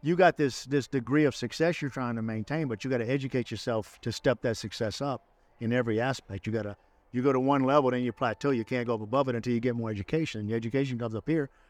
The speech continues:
You're still down here. You know what you need to do now, and it takes you a couple years to get up there, and then you gotta re-educate, re-educate, re-educate.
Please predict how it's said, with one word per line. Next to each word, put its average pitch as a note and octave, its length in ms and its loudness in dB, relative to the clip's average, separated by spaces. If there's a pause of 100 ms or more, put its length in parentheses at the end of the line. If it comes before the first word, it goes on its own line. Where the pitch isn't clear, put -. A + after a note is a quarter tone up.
(120)
You're B2+ 100 -2
still G3 300 6
down D3 240 2
here. F#3+ 160 4
You C3 140 2
know C#3 120 2
what C#3+ 180 2
you C3+ 60 0
need D#3 120 2
to E3 60 2
do C3 120 -2
now, A#2+ 140 -2
and B2+ 100 -2
it A#2 60 -6
takes C3 200 0
you A#2+ 120 -2
a - 360 -16
couple B2 220 0
years B2+ 200 2
to A#2 80 -4
get B2 120 4
up A#2+ 140 -2
there, D#3 200 2
and B2 100 0
then B2 80 0
you A#2+ 80 0
gotta A#2 220 0
re-educate, A#2+ 680 0
re-educate, A#2+ 560 0
re-educate. A#2 500 -4